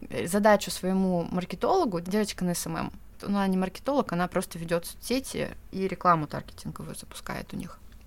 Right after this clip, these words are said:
И она как бы несчастная, она не специалист в этом тоже вопросе, она несчастная, несёт на себе всю вот эту нагрузку, она ничего не в этом не смыслит абсолютно, она, у неё были дизайнеры, которые делали ш-,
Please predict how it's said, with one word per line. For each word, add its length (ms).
И 80
она 260
как 220
бы 320
несчастная, 880
она 180
не 200
специалист 560
в 40
этом 200
тоже 240
вопросе, 640
она 320
несчастная, 760
несёт 420
на 80
себе 300
всю 240
вот 140
эту 160
нагрузку, 840
она 140
ничего 320
не 80
в 60
этом 180
не 80
смыслит 380
абсолютно, 580
она, 300
у 180
неё 180
были 240
дизайнеры, 540
которые 320
делали 300
ш-, 140